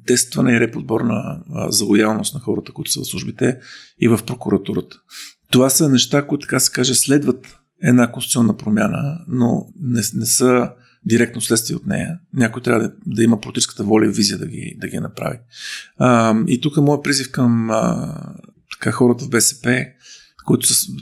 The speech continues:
в състояние да мислят трезво за бъдещето, а не просто за оцеляването си, защото там има и хора, които в момента, а, госпожа Корнелия Нинова, не съм сигурен, че е способна да мисли за,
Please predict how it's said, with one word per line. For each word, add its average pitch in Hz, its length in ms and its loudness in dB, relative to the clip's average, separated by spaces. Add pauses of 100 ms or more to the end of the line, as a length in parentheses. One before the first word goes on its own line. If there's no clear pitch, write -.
(120)
в - 80 -4
състояние 123 420 4
да 110 80 2
мислят 120 280 -2
трезво 113 220 -2
за 98 120 -2
бъдещето, - 480 -2
а - 40 -4
не - 160 -2
просто - 240 -8
за - 80 -2
оцеляването - 580 -2
си, - 120 -8
защото - 360 -4
там 101 200 2
има - 80 0
и 110 40 -6
хора, 104 280 -4
които 104 420 -10 (440)
в - 120 -8
момента, 98 640 0 (1000)
а, 104 380 4
госпожа 107 320 0
Корнелия 101 500 0 (140)
Нинова, 104 320 4
не 98 80 -2
съм - 180 -2
сигурен, 92 300 -4
че 92 220 -4
е 87 60 -4
способна 95 480 0
да 95 60 -6
мисли 92 240 -2
за, 95 260 -4